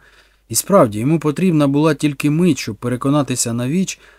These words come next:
а потім ще відвертіше віддатися насолоді свого нюху.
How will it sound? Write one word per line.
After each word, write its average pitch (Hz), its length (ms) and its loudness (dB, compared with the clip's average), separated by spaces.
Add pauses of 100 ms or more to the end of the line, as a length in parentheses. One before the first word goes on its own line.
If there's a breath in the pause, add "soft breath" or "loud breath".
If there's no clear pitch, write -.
(120)
а 120 100 -2
потім 165 340 4
ще 160 180 2
відвертіше 143 720 2
віддатися 131 720 0
насолоді 127 640 -4
свого 120 400 -6
нюху. 110 600 -10